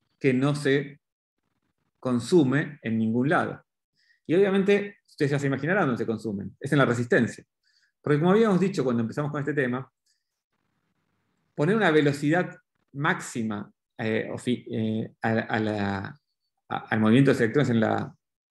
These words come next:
en las, en los cables, los elementos resistivos, implica pensar que tengo una disipación, ¿no? Una, algún tipo de disipación, em,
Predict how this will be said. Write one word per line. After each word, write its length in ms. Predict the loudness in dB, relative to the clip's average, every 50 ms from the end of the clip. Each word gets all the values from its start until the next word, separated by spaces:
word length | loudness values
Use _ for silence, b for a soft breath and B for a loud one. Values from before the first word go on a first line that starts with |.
| _ _ _ _ _ _
en 120 | _ -4 -4
las, 280 | -2 -2 -4 -6 -6
en 100 | -4 -4
los 80 | -4 -2
cables, 500 | 2 2 4 6 6 4 4 0 -2 -8 -16 _ _ _ _ _ _ _ b b b b
los 120 | _ -4 0
elementos 400 | 2 4 4 4 4 2 2 0
resistivos, 640 | 0 -2 -4 -4 0 2 4 4 4 4 0 -4 -12 _ _
implica 800 | -6 -4 -4 -2 0 0 0 2 2 0 0 0 -2 -10 -16 _ _ _ _ _ _ _ _ _ _ _ _ _ _ _ _ _ _ _ _ _ _ _
pensar 380 | _ 0 0 2 2 2 2 2
que 80 | 2 2
tengo 460 | 2 2 2 0 0 0 -2 -6 -6
una 500 | -4 -2 0 0 0 2 2 2 0 0
disipación, 840 | -2 -4 -6 -8 -10 -10 -10 -12 -6 -2 0 0 0 0 -2 -6 -8
¿no? 180 | -8 -8 -8 -8
Una, 380 | -4 -2 -2 0 0 -2 -6 -10 _ _ _ _ _ _
algún 200 | -6 -4 -4 -2
tipo 220 | -2 -2 0 4
de 120 | 4 4 4
disipación, 800 | 4 2 0 -2 -2 -2 -4 -2 0 0 2 2 0 -4 -8 -14 _ _ _ _ _ _ _ _ _ _ _ _
em, 600 | -4 -2 0 0 0 0 -2 -2 -2 -4 -6 -10